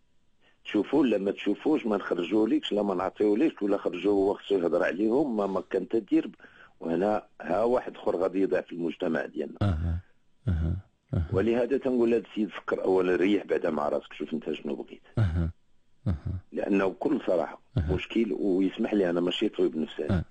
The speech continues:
Speaker 2: أها.
Speaker 1: مشكل عنده في شخصيته هو.
Speaker 2: شخصيته. مم.
Speaker 1: خصو يرتب افكاره ويشوف اشنو اللي يبغى.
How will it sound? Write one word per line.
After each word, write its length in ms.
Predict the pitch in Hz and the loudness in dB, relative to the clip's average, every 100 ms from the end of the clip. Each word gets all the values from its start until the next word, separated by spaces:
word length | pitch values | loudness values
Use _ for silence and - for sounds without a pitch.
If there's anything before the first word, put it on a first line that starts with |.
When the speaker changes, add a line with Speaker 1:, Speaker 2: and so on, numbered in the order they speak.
| - 87 | -4 -4
Speaker 2:
أها. 60 | |
Speaker 1:
مشكل 260 | 82 - 85 | -2 0 0
عنده 180 | 85 90 | 0 -2
في 80 | |
شخصيته 460 | - - - 101 85 | -2 -6 0 0 2
هو. 60 | 69 | 0
Speaker 2:
شخصيته. 480 | - - - - 85 _ _ - | -2 -8 -10 -10 -10 _ _ -6
مم. 200 | 82 85 - - - - _ - - 85 _ _ | -6 -6 -16 -20 -20 -20 _ -18 -18 -20 _ _
Speaker 1:
خصو 280 | - - 98 | -16 -2 -2
يرتب 300 | - - - | -2 -10 -10
افكاره 440 | - - 85 73 | -12 -6 -2 -2
ويشوف 420 | 67 64 - - - | -2 -4 -2 -2 -4
اشنو 260 | - 82 | -6 -2
اللي 220 | 71 69 | 0 2
يبغى. 240 | 90 60 | 0 0